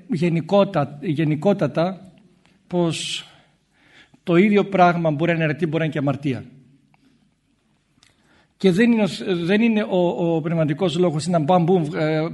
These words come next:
σε κάθε σκούπιση βγάζουμε ένα πόρισμα. Και στο λόγο του Θεού βλέπουμε πράγματα που μοιάζαν ως αρετή, ήταν αμαρτία. Και πράγματα που φαίνονταν, ε, ως αμαρτία ήταν αρετή. Αυτό μια γενικότερη προσέγγιση.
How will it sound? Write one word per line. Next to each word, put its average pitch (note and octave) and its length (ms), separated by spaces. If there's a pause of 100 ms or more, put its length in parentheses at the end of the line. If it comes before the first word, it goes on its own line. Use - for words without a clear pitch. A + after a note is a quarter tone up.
σε - 120
κάθε - 280
σκούπιση F3+ 440
βγάζουμε F3 320
ένα F3+ 120
πόρισμα. D#3 640 (1600)
Και B3 120
στο C4 140
λόγο D#4 220
του G#3 80
Θεού F#3 120
βλέπουμε G#3 320
πράγματα G#3+ 580
που E3+ 120
μοιάζαν F#3 400
ως F3 160
αρετή, D#3+ 380
ήταν A3+ 220
αμαρτία. A3 640 (240)
Και F#3 120
πράγματα A3+ 280
που G3+ 120
φαίνονταν, F#3+ 580 (380)
ε, F3 260
ως G#3+ 200
αμαρτία F#3 400
ήταν A3+ 160
αρετή. A3 600 (600)
Αυτό - 240
μια G#3+ 120
γενικότερη F3+ 540
προσέγγιση. A#2+ 580